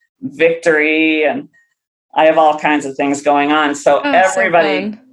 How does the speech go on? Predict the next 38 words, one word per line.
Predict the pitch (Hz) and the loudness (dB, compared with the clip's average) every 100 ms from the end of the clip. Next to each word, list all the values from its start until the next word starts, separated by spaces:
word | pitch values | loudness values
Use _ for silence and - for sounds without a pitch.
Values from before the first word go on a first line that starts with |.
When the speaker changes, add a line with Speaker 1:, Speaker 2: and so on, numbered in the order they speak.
| - | -10
Speaker 1:
come | 220 196 226 240 | 0 2 2 0
to | 240 | 2
Equitana. | 175 214 220 208 226 190 190 180 170 165 - | 2 2 0 -4 -2 0 0 2 2 0 -2
And | 151 151 | -4 -4
if | 156 156 | -2 -6
you | 156 | -6
can't | 185 202 - | -4 -4 -4
get | 220 208 - _ _ - | -2 -4 -4 _ _ -6
in | 202 185 180 | -2 -2 -2
as | - 156 | -4 0
a | 135 | 0
rider, | 143 175 214 185 135 | 2 4 4 2 -2
you | 147 151 | -4 -4
can | 151 | -4
apply | 143 143 160 185 | -6 0 2 4
right | 170 151 139 | 2 0 -2
now | 147 208 135 120 196 _ _ _ | -2 0 -2 -4 -8 _ _ _
to | 196 156 | -6 -2
be | 165 160 | 0 4
a, | 160 143 - _ | 4 2 -4 _
to | - | -10
be | 170 160 | -2 0
a | 151 | 0
rider | 147 156 170 185 160 | 2 2 2 0 -2
in | 151 | -2
the | 143 | -6
clinic. | 143 135 139 139 | -8 -4 -4 -4
But | 135 139 | -4 -2
i-, | 131 | -2
if | - 151 | -4 -4
not, | 151 151 127 - | -2 -2 -2 -6
come, | 151 151 147 143 143 | -4 -2 -2 -6 -12
come | - 170 156 | -6 -4 0
watch | 143 143 - | 0 0 0
it | 135 - | -2 -2
and | 139 - | -6 -2
audit, | 139 135 127 - | 0 0 -2 -4
because | 139 135 143 139 - | -10 -4 -4 -4 -10